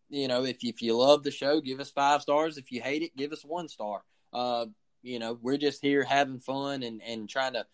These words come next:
give you some good content to listen to, uh, while you're at work or on a long drive or whatever.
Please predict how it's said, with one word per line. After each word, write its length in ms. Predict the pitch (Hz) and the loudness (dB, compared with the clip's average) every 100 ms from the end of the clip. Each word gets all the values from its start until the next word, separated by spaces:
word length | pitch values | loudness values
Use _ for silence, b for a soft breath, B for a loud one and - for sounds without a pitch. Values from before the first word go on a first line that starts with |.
| _ _ - | _ _ 2
give 200 | 139 131 | 2 4
you 120 | 131 | 0
some 200 | - 113 | -2 -6
good 260 | 110 139 - | 0 0 0
content 600 | 131 135 131 135 135 - | 0 0 0 -4 -6 -2
to 80 | |
listen 360 | 110 127 135 127 | 0 0 -2 -6
to, 440 | 127 135 139 135 | 0 2 2 2
uh, 220 | 113 107 107 | 0 -2 -2
while 200 | 110 117 | 0 2
you're 200 | 117 113 | 2 -2
at 120 | 104 | 0
work 420 | 113 135 147 147 | 2 4 4 2
or 200 | 113 98 _ _ - | -6 -8 _ _ -4
on 160 | 123 | 0
a 40 | 117 | 2
long 360 | 110 135 135 | 2 2 0
drive 420 | 120 123 131 139 | 2 6 8 6
or 80 | 127 | 2
whatever. 540 | 113 131 135 135 110 | -4 -4 -2 -4 -8